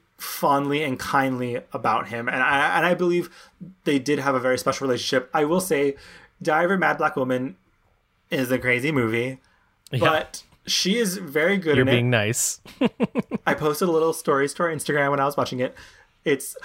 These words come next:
Speaker 1: but oh my God, Kimber-, Kimberly Elise, when we talked about, um, Beloved, I think she's excellent. I think she's so fucking
Speaker 2: Oh, she's
Speaker 1: good.
Speaker 2: very good.
Speaker 1: She's
Speaker 2: I
Speaker 1: one of
Speaker 2: just, I just feel bad that she's saying a lot of that dialogue.
Speaker 1: I know, yeah.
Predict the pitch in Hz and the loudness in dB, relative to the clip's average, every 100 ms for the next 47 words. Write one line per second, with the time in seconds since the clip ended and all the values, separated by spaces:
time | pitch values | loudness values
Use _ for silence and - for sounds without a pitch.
0 | 110 190 185 175 190 156 - 156 156 190 | -4 -2 0 0 0 -2 0 0 0 -2
1 | - 175 370 311 156 135 185 - - - | -4 -2 0 0 0 0 -2 -4 -8 -10
2 | 147 175 208 175 143 143 151 123 117 113 | -10 -8 -8 -8 -10 -8 -4 -4 -6 -12
3 | - - 120 135 135 113 104 98 - _ | -16 -10 -2 0 2 2 0 -2 -8 _
4 | _ _ _ _ - 135 139 127 117 - | _ _ _ _ -4 0 0 0 -2 -4
5 | 95 - - - 131 - 131 131 151 143 | -6 -6 -4 -2 0 2 2 2 2 4
6 | 120 117 120 135 120 95 95 95 196 - | 4 2 4 4 2 0 -4 0 2 4
7 | 156 180 185 - 151 151 139 143 151 135 | 4 4 2 -2 0 2 2 0 2 2
8 | 127 120 110 117 - 123 107 104 98 98 | 2 2 0 -2 2 2 2 2 0 2
9 | 98 92 98 95 78 92 151 151 120 151 | 0 0 -2 -4 -6 -2 0 2 2 2
10 | 147 113 | 2 0